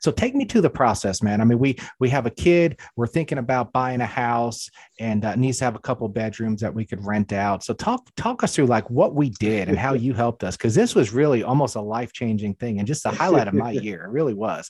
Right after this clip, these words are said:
Speaker 1: And as a father, to be able to provide that is just pretty cool stuff.
Speaker 2: <laughs> Well, of course, first, I just wanted to say, again, thank you for allowing me to represent you all in this process, in this life-changing moment. Um,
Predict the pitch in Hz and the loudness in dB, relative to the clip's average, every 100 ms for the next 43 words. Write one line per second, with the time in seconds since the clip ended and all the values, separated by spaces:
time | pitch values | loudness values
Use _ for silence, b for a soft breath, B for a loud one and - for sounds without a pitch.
0 | B 139 160 120 - 135 139 135 113 127 | B 2 2 2 4 4 4 2 0 -2
1 | 110 120 123 123 120 127 127 117 98 - | -4 -4 -2 -2 -2 -6 -6 -6 -6 -2
2 | 117 95 110 90 - 87 - _ _ 113 | -2 -2 -6 -8 -8 -8 -10 _ _ -12
3 | - - 135 - 135 - B B B B | -6 -2 -2 -2 -6 -6 B B B B
4 | - 113 113 110 107 - 127 117 - 120 | -2 2 2 0 -6 0 0 0 0 0
5 | 107 107 104 104 104 98 95 - 104 101 | 2 -2 -2 -2 0 0 -2 0 0 0
6 | - 107 113 101 95 113 113 101 110 - | -6 -6 -4 -2 -2 -2 -2 -4 -8 -2
7 | 107 95 101 110 104 107 104 - 95 107 | 0 2 2 0 0 0 -4 -8 0 0
8 | 107 101 113 113 - 104 101 95 95 95 | 0 -2 -2 -4 -4 0 2 2 -2 -6
9 | - - 113 107 - 92 - 87 92 - | -8 0 0 0 -2 -6 -6 -12 -14 -12
10 | 98 101 98 - - 98 90 76 85 113 | -4 -2 -2 -6 -8 -8 -10 -10 -8 -6
11 | 101 - _ B B B - 85 87 82 | -8 -12 _ B B B -10 -6 -6 -8